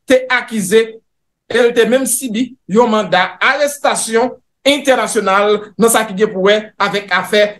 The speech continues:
C N A. On sait, moun sa regardé. Yo dit, docteur Gaïkoni, crasé C N A, prend ensemble matériel C N A, yo, voyez, bay la médaille d'Haïti.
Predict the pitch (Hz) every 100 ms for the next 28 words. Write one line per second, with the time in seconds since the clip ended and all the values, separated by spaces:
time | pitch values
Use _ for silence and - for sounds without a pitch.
0 | _ - 226 196 180 190 175 - - _
1 | _ _ _ - 254 349 302 269 233 214
2 | 208 311 294 - _ _ _ _ _ 214
3 | 262 262 285 311 311 170 254 269 285 277
4 | 269 294 285 254 208 127 - _ _ -
5 | 262 247 220 196 214 - 220 202 202 285
6 | 285 - _ - 240 262 339 330 247 220
7 | 220 226 220 208 208 202 202 202 196 190
8 | 220 302 254 - _ _ 165 208 233 233
9 | 202 202 196 175 - - 202 208 196 190
10 | 196 180 311 285